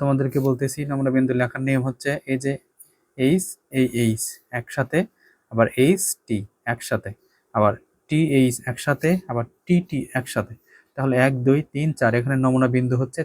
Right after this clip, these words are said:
চারটি। তাহলে নমুনা বিন্দু যেহেতু চারটি, তাহলে মোট ফলাফল কিন্তু এখানে দেওয়া আছে চারটি। আমাদেরকে প্রশ্নে বলছে যে,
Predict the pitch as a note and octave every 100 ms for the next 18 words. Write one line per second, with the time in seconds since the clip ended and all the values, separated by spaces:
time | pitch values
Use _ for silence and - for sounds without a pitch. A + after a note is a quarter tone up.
0 | - C3+ A#2 _ A2 - _ _ _ _
1 | _ C3 D3+ C#3+ F#3 _ _ _ _ _
2 | _ _ C#3 D3 D#3 D3+ D#3 D3+ C#3+ C#3+
3 | - - C#3+ - - D#3 C#3+ C#3 C#3+ C#3+
4 | C#3+ - C3+ B2 C#3 C#3 D3 D3+ C#3 C#3
5 | D3 G#3+ D#3+ C3+ C3 C3 C3+ C#3+ C#3 D#3
6 | - - A#2+ B2 B2 C3+ C#3 - C3+ -
7 | C#3 C#3 - C3 C3